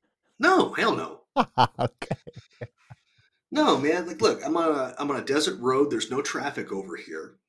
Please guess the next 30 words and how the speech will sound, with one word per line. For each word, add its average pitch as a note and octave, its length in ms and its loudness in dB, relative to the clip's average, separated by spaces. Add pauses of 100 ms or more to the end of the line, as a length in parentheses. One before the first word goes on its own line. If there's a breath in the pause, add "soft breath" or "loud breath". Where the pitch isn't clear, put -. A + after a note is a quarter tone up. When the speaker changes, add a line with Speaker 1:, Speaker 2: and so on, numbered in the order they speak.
(180)
Speaker 2:
Yep. F2 200 -4 (2250)
Speaker 1:
I - 60 2
Speaker 2:
Green C#3 120 4
Speaker 1:
can - 80 -6
scoot. - 400 -2 (420)
Speaker 2:
green F2+ 200 -6
light. C#3+ 240 -8 (1120)
Speaker 1:
There's C3+ 260 0
no, C3 320 0
there, C3 160 0
there's B2 440 -4 (220)
no C3 200 4
lights C3+ 420 2
up A#2+ 120 -6
until B2 220 -2
you G#2+ 100 -6
get A2+ 360 0 (720)
to C3 100 0
where A#2 80 2
there's A2 200 -4
lights. A#2 500 0
So, - 180 -4
I A2+ 60 -4
mean, G#2 380 -6 (1200 soft breath)
no B2 160 -2
other C3 160 2
cars C3 300 4
on B2 80 -2
the A#2+ 100 -2
road. B2+ 460 0